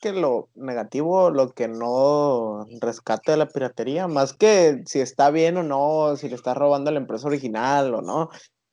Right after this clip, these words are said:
siento que la piratería da como, pues, parte a que quieres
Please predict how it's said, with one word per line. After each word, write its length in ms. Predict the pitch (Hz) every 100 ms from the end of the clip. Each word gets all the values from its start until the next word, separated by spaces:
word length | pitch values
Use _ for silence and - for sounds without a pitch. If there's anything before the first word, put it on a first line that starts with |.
| _ _
siento 460 | - 151 147 175
que 100 | 185
la 180 | 180 170
piratería 760 | 165 151 143 127 131 151 165 156
da 440 | 143 135 143 143 _ _ -
como, 680 | 185 180 165 151 139 113 - _ _ _
pues, 200 | - 131 - _
parte 680 | - 170 196 202 - 240 247 -
a 200 | 170 165
que 160 | 151
quieres 520 | - 147 151 180 -